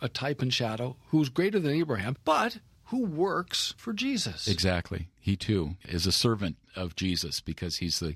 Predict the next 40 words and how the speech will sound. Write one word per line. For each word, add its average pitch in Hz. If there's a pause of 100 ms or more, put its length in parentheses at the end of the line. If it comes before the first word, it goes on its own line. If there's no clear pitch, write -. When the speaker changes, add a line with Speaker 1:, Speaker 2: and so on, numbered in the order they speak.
Speaker 2:
preview 92
that 78
leads 92
us 82
to 87
see 98
this 82
greater 90
priesthood 85 (120)
that 90
Jesus 90
has 82
now 80
fulfilled 107
and 101
is 101
now 95 (100)
continuing 95
to 95
carry 98
out. 123 (220)
Speaker 1:
Dennis, 170
let's 196 (120)
close 123
with 107
a 85
reflection 101 (180)
on 110
the 87 (180)
pastoral 120
and 98
practical 110
implications 98 (280)
of 98
what 113
it 180
means 110
to -
look 131
to 127